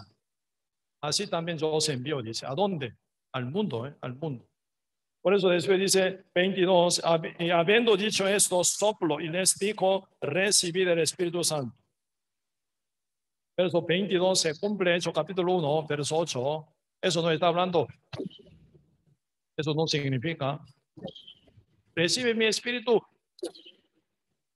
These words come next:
Mira, hoy en día muchos pastores practican, ¿verdad? Haciendo show, engañando a la gente ciega. Esa palabra que salió de la boca de Cristo, ¿verdad?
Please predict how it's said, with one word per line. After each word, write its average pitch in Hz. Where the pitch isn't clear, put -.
Mira, 143
hoy 156
en 151
día 147
muchos 156
pastores 147
practican, 156
¿verdad? 135
Haciendo 143
show, 151
engañando 139
a 127
la 113
gente 139
ciega. 151
Esa 220
palabra 208
que 190
salió 175
de 196
la 196
boca 196
de 180
Cristo, 165
¿verdad? 151